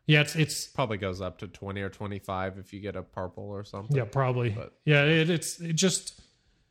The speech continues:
Speaker 2: That's awesome.
Speaker 1: I think it would be fun as well. There's some data discs that add offense to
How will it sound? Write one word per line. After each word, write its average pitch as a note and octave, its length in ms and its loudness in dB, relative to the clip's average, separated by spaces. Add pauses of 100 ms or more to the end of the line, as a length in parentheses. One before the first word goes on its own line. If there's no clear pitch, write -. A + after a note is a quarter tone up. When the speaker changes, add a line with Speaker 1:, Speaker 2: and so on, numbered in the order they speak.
(920)
Speaker 2:
That's - 220 -10
awesome. A2+ 280 0
Speaker 1:
I F3 40 8
think A#3+ 180 4
it - 40 8
would A3 80 2
be G3 80 8
fun F3 380 4
as D3 220 2
well. C#3 280 4
There's C#3 260 4
some D#3 240 6
data C#3 280 4
discs D3 400 0
that C3+ 260 0
add C3 220 4
offense C#3 580 2
to B2+ 500 0